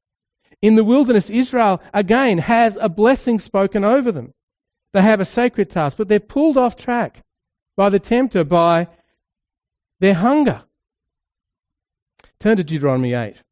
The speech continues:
Now, later their leader Moses is reflecting on this. Uh, th-, there's this massive problem in humanity.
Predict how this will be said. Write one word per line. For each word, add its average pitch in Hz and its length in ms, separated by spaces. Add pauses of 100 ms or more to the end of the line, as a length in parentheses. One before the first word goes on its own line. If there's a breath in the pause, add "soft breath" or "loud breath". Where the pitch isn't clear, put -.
(140)
Now, 135 180
later 170 320
their 156 180
leader 151 260
Moses 147 480
is 131 160
reflecting 165 560
on 123 160
this. 127 380 (680)
Uh, 151 260 (180)
th-, 196 120
there's 240 200
this 262 180
massive 208 460
problem 262 500 (500)
in 190 140
humanity. 151 640